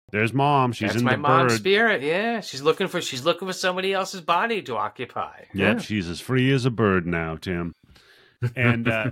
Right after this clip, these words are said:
Speaker 2: <laughs>
Speaker 1: then we cut to the dad dumping him off <laughs> at his brother's house. Or his sisters. We
Speaker 2: Because there's some job or something that he has to do?
Speaker 1: He's gotta close the Tokyo deal, Tim.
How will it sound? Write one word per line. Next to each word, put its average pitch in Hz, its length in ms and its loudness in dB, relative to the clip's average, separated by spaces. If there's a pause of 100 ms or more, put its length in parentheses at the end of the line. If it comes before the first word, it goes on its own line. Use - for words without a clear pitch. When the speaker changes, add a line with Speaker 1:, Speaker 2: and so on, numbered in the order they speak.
Speaker 2:
<laughs> 147 160 -4
Speaker 1:
then 131 140 0
we 156 80 2
cut 170 280 -2
to 147 360 -2
the 127 240 -6
dad 127 560 -2
dumping 135 360 -2
him 127 320 -2
off 113 420 4 (260)
<laughs> - 1160 -20
at 135 300 0
his 120 160 0
brother's 123 560 -2
house. 85 540 -6 (360)
Or 190 140 2
his 180 200 4
sisters. 131 520 0
We 269 80 0
Speaker 2:
Because 233 200 2
there's 233 180 2
some 247 320 0
job 180 480 2
or - 20 -4
something 247 340 -4
that 247 120 -6
he 233 60 -2
has 240 200 -2
to 247 100 -2
do? 269 520 2
Speaker 1:
He's 143 200 -4
gotta 175 200 2
close 160 340 0
the 120 100 -4
Tokyo 131 600 0
deal, 87 340 -4
Tim. 95 460 -2